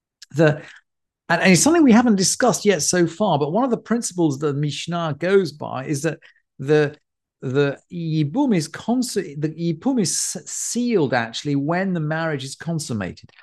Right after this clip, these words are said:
The rabbis aren't very happy with this. That's why they institute the ma'amar,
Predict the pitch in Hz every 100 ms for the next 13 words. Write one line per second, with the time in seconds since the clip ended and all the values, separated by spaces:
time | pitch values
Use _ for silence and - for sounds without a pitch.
0 | - 165 233 285 240 220 233 208 196 226
1 | 240 185 123 101 180 185 156 208 185 175
2 | 185 175 160 170 156 147 151 151 135 151
3 | 190 151